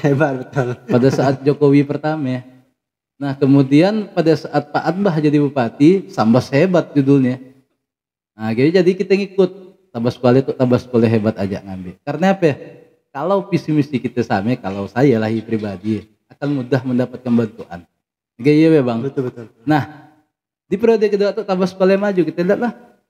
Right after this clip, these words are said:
Speaker 2: Di pusat Indonesia maju.
Speaker 1: Indonesia maju.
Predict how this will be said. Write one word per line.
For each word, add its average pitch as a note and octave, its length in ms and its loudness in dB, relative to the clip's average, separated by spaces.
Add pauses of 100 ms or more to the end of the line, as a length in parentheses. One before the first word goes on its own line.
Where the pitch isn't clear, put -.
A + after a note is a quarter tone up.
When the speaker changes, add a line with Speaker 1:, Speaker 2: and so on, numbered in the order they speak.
(180)
Speaker 2:
Di B2 120 -6
pusat F3 720 -4
Indonesia A2 480 -2
maju. G#2+ 480 0
Speaker 1:
Indonesia B2 160 -16
maju. B2 300 -6